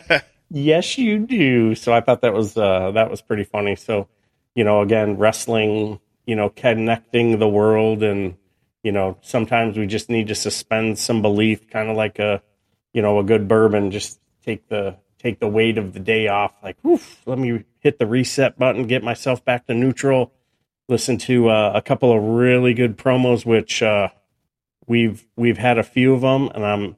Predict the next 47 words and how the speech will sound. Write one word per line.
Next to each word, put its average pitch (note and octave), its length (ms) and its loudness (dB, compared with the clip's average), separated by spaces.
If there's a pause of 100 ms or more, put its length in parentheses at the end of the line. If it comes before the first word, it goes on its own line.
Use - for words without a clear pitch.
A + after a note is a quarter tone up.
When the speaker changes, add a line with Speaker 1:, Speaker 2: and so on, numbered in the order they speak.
Speaker 2:
pumped B2 380 -6
to A2 80 -6
talk A#2 400 -4 (180)
about, G#2 500 -6
uh, G#2+ 160 0
what A2 240 2
we A2+ 120 -4
saw B2 480 -4 (180)
recently. C3+ 600 -4 (520)
Speaker 1:
Yeah, A#2 200 -4
Speaker 2:
So, G2+ 220 -2
Speaker 1:
we'll G2 200 2
have E2 140 2
Speaker 2:
uh, F#2+ 60 2
Speaker 1:
to, B2 180 2 (440)
have C#3 240 -2
to, D3 280 -4
uh, B2 140 0
definitely C#3+ 460 -2
wrap C3+ 280 0
this D#3 180 -2
one C#3+ 140 2
up C3 100 6
Speaker 2:
Yeah. B2+ 120 4
Speaker 1:
and A#2 60 0
then A#2+ 120 -2
get A#2+ 120 -2
into A#2+ 360 -2
our, A2+ 280 4
uh, G#2 440 -2 (240)
our, A2 260 -6
uh, G#2 260 -6 (440)
our A#2 100 -10
Dynamite A#2+ 460 0
review, A2 340 -2
'cause G#2+ 180 -8
it A#2 60 -2
was A2 140 -6
a, G#2+ 80 4 (580)
it - 40 -4
was C#3 120 2
a C3 60 0
pretty C#3+ 260 4
good C3 160 2
show. A#2 360 4
So G#2 300 0
Speaker 2:
Yeah. G#2 220 2